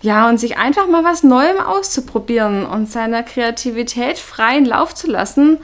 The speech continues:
das kann doch so heilsam sein, gerade für Leute, die den ganzen Tag im Büro sitzen.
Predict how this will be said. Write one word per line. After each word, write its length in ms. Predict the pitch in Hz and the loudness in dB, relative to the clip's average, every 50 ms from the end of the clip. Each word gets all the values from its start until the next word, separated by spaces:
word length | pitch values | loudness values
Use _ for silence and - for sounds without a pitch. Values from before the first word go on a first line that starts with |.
| - _ | -8 _
das 160 | - 208 - | -10 -10 -10
kann 180 | - - 214 208 | -8 -8 -6 -6
doch 120 | 208 220 | -6 -6
so 360 | 214 - - 254 262 254 - - | -6 -4 -4 -4 -4 -6 -6 -6
heilsam 500 | 208 214 294 359 359 - - 277 226 202 | -4 -4 -4 -4 -6 -4 -4 -4 -2 -2
sein, 680 | - - - 160 156 165 208 254 285 285 269 285 285 - - | -4 -8 -8 -8 -6 -2 2 2 4 2 2 -2 -6 -12 -12
gerade 420 | - 233 202 190 180 190 - - 311 | -12 -10 -6 -4 -4 -2 -2 -4 -6
für 140 | - - | -6 -4
Leute, 400 | 294 240 214 214 220 262 294 294 | -4 -2 -2 -2 -2 -2 -2 -2
die 140 | 277 269 254 | -4 -4 -2
den 160 | 240 254 254 | 0 0 0
ganzen 340 | 240 220 220 254 254 - 269 | 0 0 -4 -4 -4 -4 -4
Tag 260 | 254 247 233 233 233 | -4 -2 -4 -4 -2
im 120 | 262 247 233 | -4 -4 -2
Büro 320 | 240 226 208 202 202 220 | -2 -4 -2 -2 -2 -2
sitzen. 600 | 220 - - 233 233 - - - 185 175 180 180 | -2 -2 -4 -6 -6 -6 -8 -8 -8 -8 -8 -10